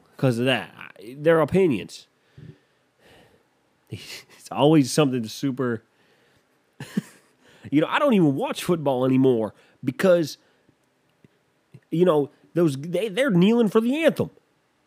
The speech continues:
And they got, and they got a bunch of opinions about politics, and I don't agree with that. So I'm canceling football, but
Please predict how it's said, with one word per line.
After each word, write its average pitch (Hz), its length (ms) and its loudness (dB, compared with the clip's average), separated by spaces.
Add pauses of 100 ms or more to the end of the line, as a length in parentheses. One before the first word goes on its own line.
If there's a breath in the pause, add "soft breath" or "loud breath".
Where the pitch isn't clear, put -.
(340)
And 127 100 -4
they 226 80 -2
got, 190 300 -6 (100)
and 151 160 -8
they 254 80 0
got 196 220 -6
a - 20 -6
bunch 196 260 -4
of 147 280 -2
opinions - 600 -4 (460)
about 113 240 -6
politics, 151 400 0
and 147 80 -4
I 214 60 -4
don't 240 100 0
agree 170 220 0
with 120 160 -2
that. 85 260 -8
So 123 140 -6
I'm 208 100 -4
canceling 156 480 -6
football, 117 340 -6
but 104 240 -6